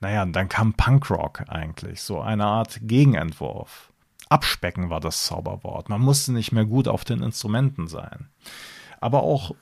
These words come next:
neue Sounds und elektronische Sounds kamen auf. Na, Kraftwerk. Und The Mercury Caronia, der wollte halt was Neues ausprobieren. Und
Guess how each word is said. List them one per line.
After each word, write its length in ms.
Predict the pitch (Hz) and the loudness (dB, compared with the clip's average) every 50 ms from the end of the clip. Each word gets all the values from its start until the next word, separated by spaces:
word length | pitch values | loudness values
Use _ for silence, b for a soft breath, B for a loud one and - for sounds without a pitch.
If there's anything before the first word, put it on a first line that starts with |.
| _ - | _ -2
neue 460 | 120 113 107 110 127 185 208 160 - | 2 4 4 6 6 6 6 6 4
Sounds 640 | - - - - 90 80 85 92 95 98 95 - - | 2 0 -2 -2 -2 -2 0 0 0 0 -2 -4 -6
und 420 | - 110 107 98 98 95 - - _ _ _ - | -6 -4 -2 -2 -2 -4 -6 -12 _ _ _ -2
elektronische 760 | - 147 143 117 - - - - 107 101 95 98 - - - | 2 2 2 2 0 -6 -10 -4 -2 -2 -2 -2 -4 -6 -6
Sounds 760 | - - - - 78 80 82 67 65 - - - - 139 143 - | -4 -4 -4 -4 -4 -6 -6 -6 -6 -4 -4 -4 -4 -4 -8 -6
kamen 400 | - - 95 90 90 90 85 - | -2 -2 -2 0 0 -2 -4 -4
auf. 540 | - - - - - - - - - - _ _ _ _ _ - | -6 -10 -10 -10 -12 -16 -18 -20 -20 -20 _ _ _ _ _ -12
Na, 100 | 62 87 - | -10 -10 -10
Kraftwerk. 920 | - - - 110 110 - - - - - - 87 76 73 - - - - _ _ _ b b b b b b b b b b - | -8 -6 0 2 2 2 0 -4 -6 -4 -4 -2 -2 -2 -6 -8 -14 -20 _ _ _ b b b b b b b b b b 2
Und 600 | - 104 104 101 98 95 95 95 87 - - - - | 4 6 8 8 8 8 6 4 2 0 -10 -10 -6
The 320 | 117 104 98 98 104 101 | -4 -2 4 8 8 10
Mercury 680 | 98 98 98 98 107 165 175 - - 117 107 107 104 90 | 10 10 10 10 10 8 8 8 8 10 12 12 10 10
Caronia, 760 | - 98 95 92 92 95 104 117 110 90 76 71 65 67 69 | 6 4 6 6 8 8 8 8 8 8 6 4 2 0 0
der 220 | 67 85 90 101 | 2 0 2 6
wollte 280 | 117 117 117 110 104 87 | 6 6 6 6 4 2
halt 220 | 90 90 87 80 | 2 2 0 0
was 240 | 90 80 - - - | -2 -4 -4 -4 -6
Neues 420 | 80 76 71 71 80 82 76 - | -6 -4 -2 -2 -2 -2 -2 -4
ausprobieren. 840 | 69 73 76 - - - - - - - - - - 78 76 76 - | -6 -6 -8 -8 -8 -10 -12 -8 -6 -6 -4 -4 -4 -4 -4 -4 -4
Und 420 | - 104 104 101 101 104 104 - | -2 -2 0 2 2 2 0 -2